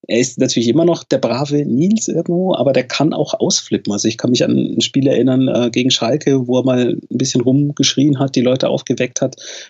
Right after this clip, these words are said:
Ähm, und ich meine nicht, dass in der letzten Saison, wo er seinen Platzverweis nicht mitbekommen hat. <laughs> Ähm, also das, da hat er sich ein bisschen so, äh, geändert, obwohl er selber von sich sagt, so, „Naja, ich bin kein Lautsprecher und ich könnte auch später kein Trainer werden, weil ich mag ja alle, ich würd ja alle immer aufstellen.“ <laughs> Ähm,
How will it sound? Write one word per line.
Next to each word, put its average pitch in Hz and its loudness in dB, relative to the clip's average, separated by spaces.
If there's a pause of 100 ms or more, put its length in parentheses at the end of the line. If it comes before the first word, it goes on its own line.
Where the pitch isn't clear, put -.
(120)
Ähm, 113 2
und 117 0
ich - -2
meine 110 4
nicht, 120 2
dass 120 -2
in 113 0
der 117 2
letzten 117 -2
Saison, 113 0
wo 110 2
er 110 4
seinen 123 2
Platzverweis 113 -2
nicht 120 -8
mitbekommen 131 0
hat. 135 -4 (160)
<laughs> - -2 (640)
Ähm, 131 4
also 131 2
das, 160 0
da 135 0
hat 175 0
er 190 2
sich 170 2
ein 151 2
bisschen 151 -2
so, 135 2
äh, 110 2
geändert, 147 0
obwohl 127 2
er 139 4
selber 127 2
von 143 0
sich 127 -2
sagt, 131 -2
so, - -2
„Naja, 107 0
ich 123 0 (100)
bin 120 0
kein 110 0
Lautsprecher 107 -2
und 104 0
ich - -8
könnte - 0
auch 107 2
später 110 0
kein 104 -2
Trainer 113 0
werden, 110 2
weil 104 -2
ich - -4
mag 107 -2
ja 104 2
alle, 117 2
ich - 0
würd 110 -2
ja 113 2
alle 120 2
immer - -2
aufstellen.“ 120 -2
<laughs> - -8
Ähm, 113 0